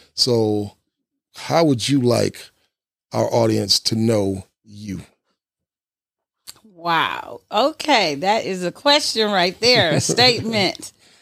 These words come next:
Speaker 2: Um, know me as someone who loves the community, loves my college, Tennessee State University, and loves Greek life.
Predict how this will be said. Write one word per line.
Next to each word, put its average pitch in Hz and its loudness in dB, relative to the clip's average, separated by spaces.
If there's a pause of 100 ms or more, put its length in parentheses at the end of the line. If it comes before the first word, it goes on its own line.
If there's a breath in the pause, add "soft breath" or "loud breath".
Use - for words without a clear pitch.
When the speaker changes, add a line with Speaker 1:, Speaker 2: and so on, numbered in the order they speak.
(580 soft breath)
Speaker 2:
Um, 190 2 (1400 loud breath)
know 220 2
me 233 0
as 180 0
someone 202 0
who 180 -4 (360 soft breath)
loves 190 2
the 175 -4
community, 196 -4 (480)
loves 185 2
my 165 -2
college, 185 0
Tennessee 202 -4
State 175 -4
University, 180 -2 (300 loud breath)
and 180 0
loves 180 2
Greek 180 -8
life. 127 -8